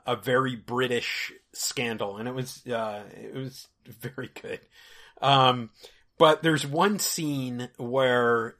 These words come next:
there are all these peop-, all these press around, and I'm looking at these cameras,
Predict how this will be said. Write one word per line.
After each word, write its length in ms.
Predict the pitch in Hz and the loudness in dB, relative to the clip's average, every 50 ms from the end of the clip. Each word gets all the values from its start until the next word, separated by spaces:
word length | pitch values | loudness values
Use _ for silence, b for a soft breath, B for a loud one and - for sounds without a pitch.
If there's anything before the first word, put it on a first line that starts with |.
| _ - | _ -6
there 260 | 135 123 147 139 131 | 2 4 6 6 6
are 100 | 131 123 | 6 6
all 180 | - 160 170 147 | 6 6 6 6
these 260 | 147 160 131 - - | 2 -2 -4 -6 -10
peop-, 340 | - - - 160 139 - 147 | -10 -8 -8 -6 -6 -4 -4
all 240 | 135 139 156 170 | 0 4 4 4
these 220 | 143 160 139 135 - | 4 4 0 -2 -4
press 460 | - - - - 135 127 - - - | -8 -8 -4 -2 0 0 0 -2 -2
around, 360 | 135 123 120 113 113 110 117 | -4 -2 -2 -2 -4 -4 0
and 100 | 139 165 | 2 4
I'm 140 | 214 220 170 | 4 4 4
looking 260 | 147 147 - 156 135 | 2 0 0 -2 -4
at 140 | 120 - - | -4 -6 -8
these 180 | 123 107 - - | -10 -10 -10 -12
cameras, 480 | - 113 113 110 110 101 - - - | -10 -10 -10 -8 -10 -10 -14 -16 -20